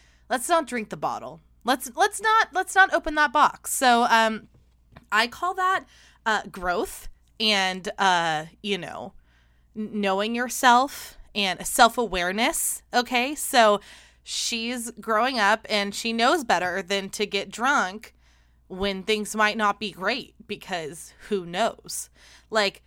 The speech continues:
I understand why Teresa flipped that table on Real Housewives, and I don't know why I'm talking about the Real Housewives. Like, I watch them all the time, but, like, I understand that rage, and I'm just not trying to show that to anyone, so let's, let's not. Anyways,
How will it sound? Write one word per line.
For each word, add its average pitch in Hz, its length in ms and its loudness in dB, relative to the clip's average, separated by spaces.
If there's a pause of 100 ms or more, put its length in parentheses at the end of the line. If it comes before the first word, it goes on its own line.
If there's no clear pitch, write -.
(600)
I 233 200 6
understand 247 800 0
why 170 160 2
Teresa 170 460 -8
flipped - 260 -8
that 156 180 -4
table 170 280 -6
on 160 120 -4
Real 151 160 -6
Housewives, 165 600 -4
and 202 80 -4
I 202 80 0
don't 233 180 0
know 233 120 0
why 196 280 4
I'm 208 120 -4
talking 175 200 -8
about 170 140 -10
the 170 60 -10
Real 165 180 -4
Housewives. 175 420 -2
Like, 165 120 -8
I 160 60 -4
watch 196 280 -2
them 185 100 -8
all 160 100 -6
the 147 60 -8
time, 165 240 -8
but, 175 120 -8
like, 185 180 -4 (380)
I 285 180 8
understand 349 680 0
that 311 200 0
rage, 214 460 -4
and 208 140 -4
I'm 214 140 -2
just 233 180 -8
not 240 240 -2
trying 233 220 -6
to 175 60 -12
show 247 300 -6
that 302 220 -8
to 320 100 -16
anyone, 330 460 -12
so - 240 -6
let's, 208 540 -10 (720)
let's 220 260 -4
not. - 240 -14 (280)
Anyways, 254 480 0